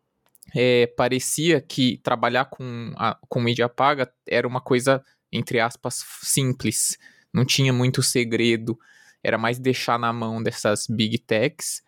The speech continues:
que elas iam lá e iam trazer o retorno esperado. E a, a Miriam comentou que agora o cenário dá uma invertida. Então, quem não sabia fazer muito bem,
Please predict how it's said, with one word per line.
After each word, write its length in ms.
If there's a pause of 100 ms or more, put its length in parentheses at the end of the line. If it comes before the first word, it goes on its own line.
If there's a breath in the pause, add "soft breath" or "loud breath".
(160)
que 100
elas 300
iam 240
lá 200
e 100
iam 120
trazer 340
o 60
retorno 800
esperado. 680 (580 loud breath)
E 400
a, 80 (120)
a 80
Miriam 260 (100)
comentou 600
que 460
agora 520
o 140
cenário 480
dá 180
uma 200
invertida. 840
Então, 600
quem 180
não 180
sabia 520
fazer 680
muito 340
bem, 380